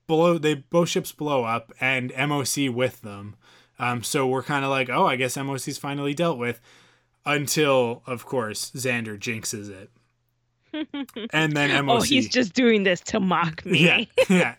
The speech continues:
Speaker 1: And then M O C comes back. Um, and we prepare for yet another lightsaber battle, but that's when Rowan has his moment of clarity where he's like, "This is pointless.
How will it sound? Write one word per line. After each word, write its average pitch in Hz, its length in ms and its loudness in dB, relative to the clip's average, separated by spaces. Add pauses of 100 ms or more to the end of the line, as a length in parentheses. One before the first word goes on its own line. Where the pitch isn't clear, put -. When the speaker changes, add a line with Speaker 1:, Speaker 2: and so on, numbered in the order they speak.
(120)
Speaker 1:
And 160 200 0
then 147 140 0
M 147 180 0
O 147 120 0
C 143 280 -2
comes 135 320 -6
back. 110 500 -6 (640)
Um, 123 440 -2 (560)
and 160 480 0 (340)
we 156 140 2
prepare 160 460 2
for 165 180 2
yet 139 300 0
another 131 540 -2
lightsaber 127 520 -2
battle, 107 260 -6
but 110 160 -10
that's 123 260 -4
when 120 200 -6
Rowan 113 260 -6
has 113 200 -10
his 117 160 -10
moment 113 340 -10
of 110 160 -12
clarity 117 420 -8
where 104 200 -12
he's 117 220 -10
like, 127 260 -12
"This - 240 -8
is 143 240 -6
pointless. 120 840 -12